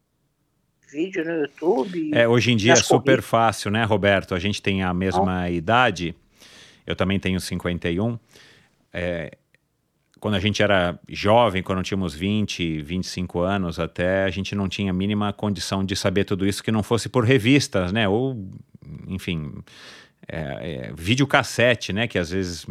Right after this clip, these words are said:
Speaker 2: aqui na cidade grande a gente conseguia receber de amigos que viajavam e circulava entre os amigos e tal. Hoje em dia, rapidinho, a gente consegue, em qualquer lugar do mundo, a gente consegue se informar e, e, e se aprofundar em diversos assuntos.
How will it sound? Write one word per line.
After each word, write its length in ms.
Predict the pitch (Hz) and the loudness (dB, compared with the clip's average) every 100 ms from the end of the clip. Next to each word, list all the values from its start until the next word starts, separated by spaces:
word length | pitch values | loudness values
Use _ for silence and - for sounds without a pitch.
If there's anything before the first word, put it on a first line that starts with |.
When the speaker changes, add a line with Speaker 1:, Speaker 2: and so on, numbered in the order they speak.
| 82 - | -10 -8
Speaker 2:
aqui 240 | 82 107 | -6 -2
na 100 | 98 | -2
cidade 300 | - 95 90 | -2 -2 -2
grande 280 | 87 90 95 | -2 -2 -2
a 40 | |
gente 180 | 92 101 | -4 -6
conseguia 440 | - 101 98 92 92 | -6 -6 -4 0 0
receber 480 | 95 - 90 90 | -2 -4 -4 -2
de 140 | 87 90 | -2 -2
amigos 380 | 82 95 82 - | 0 -2 -4 -8
que 100 | 82 | -6
viajavam 680 | 87 76 85 113 110 90 87 | -4 -2 0 2 2 0 -8
e 40 | |
circulava 580 | - 90 85 92 90 85 | -10 -10 -4 -2 -2 -6
entre 180 | 80 87 | -8 -8
os 120 | 82 | -6
amigos 460 | 78 95 95 85 | -4 -2 -4 -6
e 60 | 78 | -6
tal. 240 | - 113 - - - - | -4 -4 -6 -20 -20 -6
Hoje 180 | 107 110 | 0 2
em 80 | 107 | 2
dia, 220 | 92 117 | 4 4
rapidinho, 580 | 101 113 117 92 104 110 | 4 2 0 -4 -2 -2
a 60 | 98 | -2
gente 200 | 104 - | -4 -4
consegue, 380 | 101 95 98 | -4 -2 -2
em 60 | 95 | 0
qualquer 240 | 90 87 | -2 0
lugar 360 | 95 90 92 85 _ - - _ - | -2 0 -2 -4 _ -20 -20 _ -4
do 100 | 101 | 0
mundo, 320 | 95 98 95 | 2 2 0
a 40 | |
gente 200 | 98 98 | -2 -4
consegue 380 | 98 92 95 90 | -6 -2 -4 -4
se 160 | - 92 | -6 -8
informar 580 | - 90 85 87 92 | -4 -4 -2 -2 -2
e, 340 | 92 87 80 78 | -2 -4 -6 -6
e, 40 | - | -6
e 20 | |
se 100 | - | -6
aprofundar 500 | 87 92 - 90 87 | -4 -6 -6 -4 -2
em 40 | |
diversos 480 | 87 82 90 - 85 | -2 -2 -4 -4 -4
assuntos. 460 | 87 - 92 - | -4 -4 -8 -8